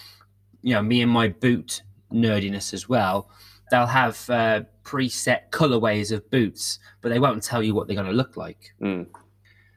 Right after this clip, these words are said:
Speaker 1: And I know that that happens as well with some football kits. Anyway, there we go. I've had my little rant about it. Uh, I'm sorry, um, if you are upset by that. So do you know what I'm gonna do? I'm gonna try and make a purpose to not,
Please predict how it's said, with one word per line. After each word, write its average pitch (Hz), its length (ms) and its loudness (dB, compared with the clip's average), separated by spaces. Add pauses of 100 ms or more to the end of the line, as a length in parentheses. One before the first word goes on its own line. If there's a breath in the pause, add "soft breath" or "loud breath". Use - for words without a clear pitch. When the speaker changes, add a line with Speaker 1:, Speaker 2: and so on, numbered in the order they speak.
(240 soft breath)
Speaker 1:
And 113 100 2
I 113 60 4
know 120 220 2
that - 400 -2 (260)
that 123 160 2
happens 117 380 -4
as 98 100 -8
well 117 140 2
with 98 100 -4
some 104 140 -4
football 101 220 -6
kits. 107 180 -8
Anyway, 117 480 0 (160)
there 196 180 2
we 123 80 -2
go. 110 300 -2
I've 127 100 -2
had 175 160 2
my 143 140 2
little 98 200 -2
rant 104 340 -4
about 101 300 -2
it. 101 180 -4 (480 soft breath)
Uh, 107 240 2
I'm 104 100 -10
sorry, 123 500 4 (400 soft breath)
um, 110 520 2 (300)
if 117 240 -2
you 110 200 4
are 101 280 4
upset - 300 -4
by 98 140 2
that. 90 280 0
So 123 220 -2
do 214 160 -4
you 214 40 4
know 208 40 4
what 202 100 4
I'm 196 60 -2
gonna 190 160 -2
do? 117 300 2
I'm 120 140 0
gonna 165 120 0
try 175 260 0
and 170 80 0
make 165 160 -2
a 135 40 -4
purpose 113 440 -2
to - 160 -12
not, 131 680 -2